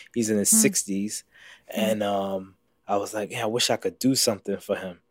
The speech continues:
Speaker 1: you know? And I used to, I used to think that in my head. And, uh, you know, when we doing this process with these surveys, I'm, I'm getting, I mean,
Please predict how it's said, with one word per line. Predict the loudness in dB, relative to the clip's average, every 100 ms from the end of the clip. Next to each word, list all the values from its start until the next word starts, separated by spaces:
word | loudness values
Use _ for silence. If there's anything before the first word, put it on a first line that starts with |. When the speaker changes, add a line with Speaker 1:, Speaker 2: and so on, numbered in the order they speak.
| _ _ -20 _
Speaker 1:
you | 0 2
know? | 4 2 0 -4
And | -4 0
I | -2
used | -2
to, | -4 -2
I | -2
used | -2
to | -2
think | 0 0 2
that | -2 -2
in | -8
my | -6
head. | 2 4 4 -2 -18 -20 -20 -8
And, | -2 0 0
uh, | -2 -2 -4 -8 _ _ _ _
you | -2 2
know, | 4 2 -2
when | -8 -4 -2
we | 0
doing | 2 2
this | 2
process | 2 4 6 4 0 0
with | -6 -4
these | -2 4
surveys, | 4 4 4 0 0 -4
I'm, | -10 -10
I'm | -10
getting, | -8 -6 -6 -10 -16 -20 -14
I | -8
mean, | -6 -6 -12